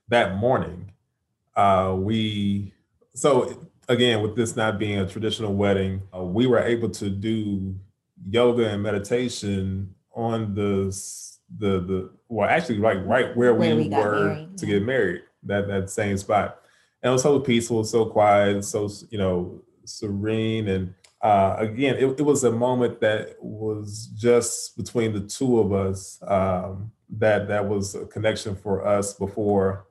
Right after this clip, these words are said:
Speaker 1: all the other stuff would, that would happen later on throughout the day. Um, but yeah, that was probably my favorite thing, I think. That and the vows, maybe.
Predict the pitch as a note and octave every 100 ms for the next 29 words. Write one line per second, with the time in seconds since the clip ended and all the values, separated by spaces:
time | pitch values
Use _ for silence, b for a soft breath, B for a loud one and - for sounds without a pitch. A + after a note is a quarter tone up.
0 | - G2+ G2+ G2+ G#2 G2+ G#2+ G2 G2+ G2
1 | G2 - _ G2 G2 G2+ G2 G#2+ G2 G2
2 | G2+ G2 F#2+ G2 F#2 F2+ F2 G2 F#2 F2
3 | _ _ _ _ - G2 F#2 F2+ E2+ F2
4 | F#2+ A#2 G#2 G2+ D3 C3 - - B2 B2
5 | C3 G2+ G2+ G2 G2+ G2 F#2+ F#2+ _ G2+
6 | G2+ - _ _ B2 C3 - G#2 G2 F2+
7 | F2 B2 B2+ - - F#2